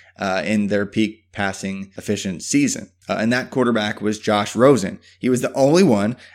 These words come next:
out of the, uh, I believe, twenty <laughs> quarterbacks or so that were selected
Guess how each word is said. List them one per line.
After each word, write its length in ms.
out 160
of 160
the, 320
uh, 180
I 20
believe, 280
twenty 360
<laughs> 60
quarterbacks 560
or 60
so 400
that 160
were 120
selected 560